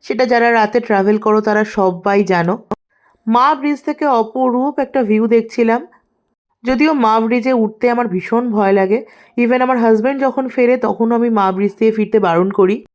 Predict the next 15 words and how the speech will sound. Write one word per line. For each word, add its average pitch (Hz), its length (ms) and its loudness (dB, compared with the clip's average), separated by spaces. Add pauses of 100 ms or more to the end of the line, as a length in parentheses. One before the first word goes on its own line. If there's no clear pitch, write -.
(200)
মা 247 320 2
ব্রিজ 370 260 4
থেকে 277 420 -2 (160)
কলকাতার 247 480 0
সমস্ত 302 600 -2
সুন্দর 233 420 -2
সুন্দর 240 320 -6
স্থাপত্যগুলোকে 226 800 -2
দেখা 208 320 0
যায়। 208 240 -2 (400)
কলকাতার 269 440 2
সব 294 300 2 (180)
থেকে 330 260 2
উঁচু 254 300 0
ব্রিজ 202 440 0